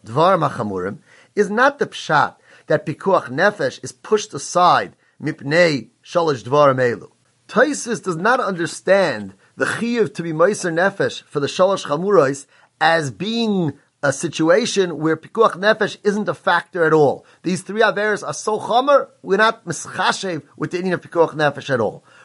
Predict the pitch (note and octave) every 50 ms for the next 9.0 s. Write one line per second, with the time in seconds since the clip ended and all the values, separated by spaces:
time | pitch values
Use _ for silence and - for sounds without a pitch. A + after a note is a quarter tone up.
0 | _ - C#3 D3 F#3+ A3 C4 C#4 A3 G3 D3 A2 C#3+ B2 - - B2 A2 G#2 -
1 | - G#2 G2 - - - _ _ - - _ _ - - F#3 A#3+ D4 C4 - -
2 | A3+ G#3 F3 D3 - - D#3+ C#3+ D#3 D3+ D3+ C#3 - - - G#3+ A#3+ A3+ D#3+ A#2+
3 | G#2+ A2+ C3 - _ - - - - _ - B2 C#3 D#3+ D3+ D3 D3 - _ -
4 | C#3 - - - A3+ B3 A#3+ G#3+ - E3+ F3 G3 A3+ C4 - - G3+ F#3 F3 F3
5 | E3 - - _ _ - E3+ D3 C3 D#3 E3+ G3+ A3+ A#3+ A3+ - - - F3+ G3+
6 | A#3+ A3+ F#3+ G3 G3+ G3 - - E3+ E3+ E3 D#3 - - - - - E3+ E3 D3+
7 | D#3 E3 G3 A#3+ D#4 F4 E4+ - - - - - D3+ D3 D3 D3 - C#3+ C#3 C#3
8 | - _ _ _ - D#3 D3 C#3+ A3+ A3+ A3 G3+ F#3+ E3 A#3+ D4 C4+ G3+ -